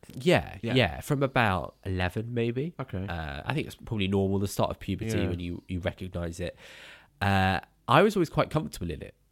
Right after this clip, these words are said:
Speaker 1: Sharing that with other people was, was obviously a bit of a challenge, but I never felt insecure about it.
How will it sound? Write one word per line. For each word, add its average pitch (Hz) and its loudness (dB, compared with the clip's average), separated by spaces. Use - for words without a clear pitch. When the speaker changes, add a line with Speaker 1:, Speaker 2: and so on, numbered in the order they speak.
Speaker 1:
Sharing 147 6
that 127 2
with 104 0
other 104 2
people 95 -2
was, 87 -4
was 90 -6
obviously - -8
a - -10
bit - -4
of 95 -10
a 95 -8
challenge, 104 -4
but - -6
I 131 6
never 110 4
felt - 0
insecure 87 -2
about 80 -6
it. - -10